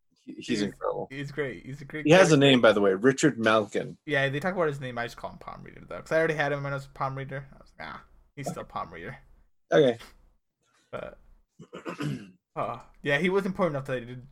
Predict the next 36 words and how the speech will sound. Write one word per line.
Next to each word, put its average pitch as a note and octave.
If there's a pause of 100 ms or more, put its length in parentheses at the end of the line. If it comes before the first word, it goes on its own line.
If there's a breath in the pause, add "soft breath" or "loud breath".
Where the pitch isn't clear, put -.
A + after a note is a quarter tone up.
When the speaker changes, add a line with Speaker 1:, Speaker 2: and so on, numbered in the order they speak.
(140)
Speaker 2:
they B2+
did B2+
give B2+
his A#2+
name, A2+
as F3
they C#4
did A#3
with A3
other A#3
characters B2
that G#2+
we'll A2
hear B2
about A#2
later, C3+
that A#2
they A2+
did D3+
keep -
making E3
sure. -
They D3+
did F3
in G3
the E3+
last E3
episode. F3 (360)
I C#3
hope D3
you D#3
remembered D#3
his D#3+
name. E3
I, C#3
I -